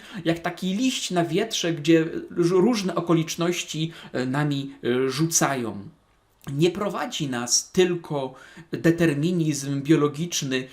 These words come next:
na zasadzie, e, żyj, zapewnij sobie bezpieczeństwo, żeby się rozmnożyć, e, umierasz i w sumie tyle. I ten czysty biologizm, e, determinuje całe nasze funkcjonowanie.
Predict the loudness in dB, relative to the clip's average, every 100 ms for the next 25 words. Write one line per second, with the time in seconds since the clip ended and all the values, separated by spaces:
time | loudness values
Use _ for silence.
0 | -18 -10 -4 -2 -2 -2 -2 -2 -2 0
1 | 0 -2 -10 -2 0 0 0 2 6 6
2 | 4 -2 -4 -4 -4 -4 -4 -4 -2 -2
3 | -2 -4 -4 -4 -4 -4 -4 0 2 2
4 | 2 2 2 4 2 2 2 2 2 0
5 | -2 -10 -18 -10 -6 -2 0 2 2 0
6 | 0 -2 -6 -12 _ _ -4 -2 2 2
7 | 2 2 2 4 4 2 -6 -20 -10 -2
8 | 0 0 -2 0 2 2 0 0 0 4
9 | 6 6 2 4 4 6 2 0 -4 0
10 | 0 -2 -8 -14 -10 -2 -2 0 0 2
11 | 2 2 0 -2 -2 -2 -4 -2 -4 -4
12 | -10 -8 -6 -4 -2 -4 -4 -10